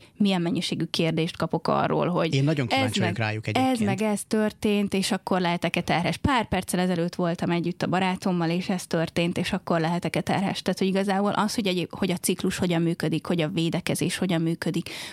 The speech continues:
Speaker 1: hogy melyik fogamzásgátlási megoldás hogyan működik, hogy a megszakítás hogyan működik, vagy egyáltalán biztonságos-e.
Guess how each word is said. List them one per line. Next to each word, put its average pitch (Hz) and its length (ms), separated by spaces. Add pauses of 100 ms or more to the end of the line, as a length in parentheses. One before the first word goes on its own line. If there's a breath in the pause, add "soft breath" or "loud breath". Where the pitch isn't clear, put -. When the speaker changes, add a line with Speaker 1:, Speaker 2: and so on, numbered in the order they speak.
Speaker 1:
hogy 190 120
melyik 196 200
fogamzásgátlási 170 920
megoldás 160 500
hogyan 156 260
működik, 165 520 (360 loud breath)
hogy 180 380 (360)
a 202 60
megszakítás 185 800
hogyan 180 300
működik, 180 520
vagy 170 160
egyáltalán 175 560
biztonságos-e. 180 800